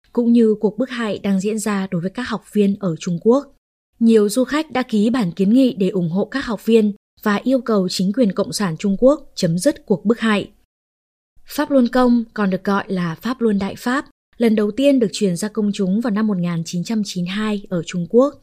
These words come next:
Các học viên tuân theo nguyên lý chân thiện nhẫn trong cuộc sống hàng ngày và luyện năm bài công pháp đơn giản giúp nâng cao sức khỏe về thể chất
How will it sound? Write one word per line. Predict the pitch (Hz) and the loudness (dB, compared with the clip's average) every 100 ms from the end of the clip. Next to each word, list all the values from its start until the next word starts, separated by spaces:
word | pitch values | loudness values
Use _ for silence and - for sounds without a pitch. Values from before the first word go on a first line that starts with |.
| _ _ _ _ _ _ _ _ | _ _ _ _ _ _ _ _
Các | 294 | -6
học | 294 185 | -4 0
viên | 214 233 226 | 2 4 2
tuân | 247 226 | 0 0
theo | 220 226 | -2 -4
nguyên | 214 214 202 | 0 0 0
lý | 185 175 196 | -2 -4 -6
chân | - 254 247 | -4 -2 0
thiện | 240 - 185 | 0 0 0
nhẫn | 202 247 | 0 0
trong | 247 226 | -2 -4
cuộc | 190 | -6
sống | - 175 | -6 -6
hàng | 196 233 185 | -4 -2 -2
ngày | 180 180 165 - _ _ | -2 -2 -4 -10 _ _
và | 220 | -2
luyện | 202 214 208 | 2 2 2
năm | 254 254 | 0 0
bài | 214 170 | -2 -4
công | 214 208 | -4 -4
pháp | 269 294 | -6 -4
đơn | 233 233 | 0 0
giản | 226 202 165 151 | 0 -2 -4 -6
giúp | - 247 240 | -6 -4 0
nâng | 214 202 | -2 -2
cao | 196 | -4
sức | - 269 | -8 -10
khỏe | - 214 160 151 | -4 -4 -4 -6
về | 180 170 | -8 -6
thể | 175 - | -10 -6
chất | 247 | -8